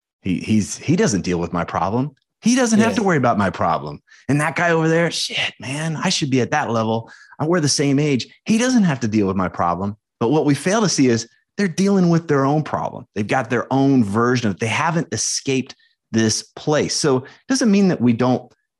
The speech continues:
Speaker 1: set goals and, and wanna have a different lifestyle or those types of things. But the trap is believing, "I'm going to finally outrun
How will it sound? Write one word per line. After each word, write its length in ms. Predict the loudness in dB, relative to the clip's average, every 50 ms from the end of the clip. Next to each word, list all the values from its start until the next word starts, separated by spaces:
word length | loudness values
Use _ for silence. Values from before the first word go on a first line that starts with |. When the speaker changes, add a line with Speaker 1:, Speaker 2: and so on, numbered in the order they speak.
| _ _ _ _ -10
Speaker 1:
set 300 | -4 -2 -2 -2 -2 0
goals 360 | 0 2 2 2 2 2 2
and, 180 | 2 2 2 2
and 180 | 2 2 2
wanna 160 | 2 2 0 0
have 420 | 0 0 0 0 0 -2 -4 -10 _ _ -20 -8 -4
a 80 | -4 -2
different 340 | -2 -2 -4 -4 -4 -2 0
lifestyle 480 | 0 0 0 -2 -2 0 0 2 2
or 80 | 2 0
those 180 | 0 0 -2
types 220 | -2 -4 -6 -6 -6
of 80 | -4
things. 220 | -2 0 0 0 0
But 200 | -2 -4 -4 -4
the 100 | -4 -4
trap 640 | -4 -4 -4 -2 -2 0 0 0 0 -2 -4 -4 -4
is 140 | -4 -4 -2
believing, 600 | -2 -2 0 2 2 2 2 0 -2 -2 -4 -6 -12 _ _ _ _ -4
"I'm 80 | -2
going 240 | 0 2 2 2 2
to 40 | 2
finally 600 | 0 -4 -6 -4 -2 -2 0 0 2 0 0 0 -2 -2
outrun 720 | -2 -2 -2 -2 -2 -2 0 0 0 0 -2 -2 -4 -8